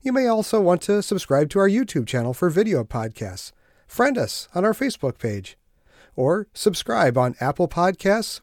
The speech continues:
or Google Podcasts. If you have any trouble finding us, just look at the show notes in this podcast for the link. I also want to hear from you. If you have any feedback on the podcast at all, or if you just want to say hi, drop me a line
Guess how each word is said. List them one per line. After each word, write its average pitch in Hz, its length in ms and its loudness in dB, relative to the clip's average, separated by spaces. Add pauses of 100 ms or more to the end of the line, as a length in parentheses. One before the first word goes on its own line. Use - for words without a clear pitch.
or 220 120 0
Google 208 300 -2
Podcasts. 110 720 -8 (720)
If 160 140 -4
you 160 60 4
have 131 120 2
any 190 240 2
trouble 196 260 0
finding 151 400 0
us, 156 220 -6 (340)
just 233 220 0
look 233 160 2
at 214 80 -2
the 208 80 2
show 240 200 2
notes 147 280 0
in 135 60 -2
this 127 160 -4
podcast 143 520 -2
for 202 140 -2
the 208 100 -2
link. 233 320 -6 (800)
I 208 40 4
also 220 220 4
want 226 180 6
to 214 60 0
hear 262 240 0
from 120 220 -2
you. 101 220 -8 (340)
If - 180 -6
you 185 60 4
have 170 140 2
any 175 160 2
feedback 202 500 -2
on 226 80 0
the 220 80 0
podcast 190 640 0
at 131 140 -2
all, 143 420 -6 (120)
or 147 100 0
if - 120 -2
you 175 60 -2
just 190 200 -2
want 202 100 2
to 175 60 0
say 208 180 -2
hi, 160 400 -4 (320)
drop 135 200 -2
me 190 120 2
a 208 100 0
line 220 360 -6